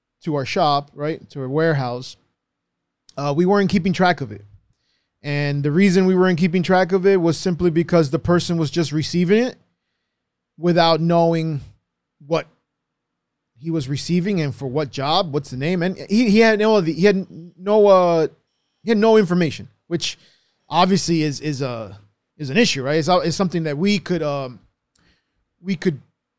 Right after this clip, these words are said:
do something about. The same thing at the, at the job sites, right?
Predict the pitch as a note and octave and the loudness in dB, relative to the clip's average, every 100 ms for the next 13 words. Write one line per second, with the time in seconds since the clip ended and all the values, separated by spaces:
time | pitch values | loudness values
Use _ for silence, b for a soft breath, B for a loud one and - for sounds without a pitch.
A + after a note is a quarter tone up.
0 | _ _ _ _ _ _ _ C3+ A3 A3 | _ _ _ _ _ _ _ -2 4 4
1 | - F#3+ E3 D3+ B2+ D3+ A2 - _ _ | 4 2 0 -4 -2 -4 -4 -14 _ _
2 | _ - F3+ A#3+ B3+ A3+ B3 A#3 G3 A3+ | _ -12 0 4 4 4 2 2 0 0
3 | G3 F#3 E3+ A3+ G#3 B2+ A2 D#3 | -2 -2 2 2 2 -6 -6 -6